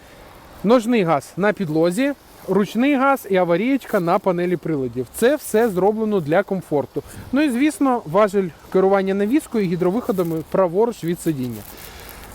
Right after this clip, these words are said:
Дзеркала — це все стандартна комплектація тракторів Д Т З. І саме цей Д Т З п'ятдесят три п'ятдесят чотири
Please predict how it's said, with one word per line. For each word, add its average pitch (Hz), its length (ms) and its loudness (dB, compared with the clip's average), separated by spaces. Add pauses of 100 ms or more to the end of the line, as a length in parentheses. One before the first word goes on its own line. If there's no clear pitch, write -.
(120)
Дзеркала — 262 640 4 (460)
це 233 200 4
все 269 500 2
стандартна 220 640 2
комплектація 233 800 2
тракторів 208 600 0 (120)
Д 156 180 2
Т 202 140 0
З. 143 220 -2 (300)
І 185 80 0
саме 226 320 4
цей 165 260 0
Д 156 120 -2
Т 180 140 0
З 165 40 -2
п'ятдесят 190 440 -2
три 277 140 -2
п'ятдесят 294 320 -2
чотири 339 300 2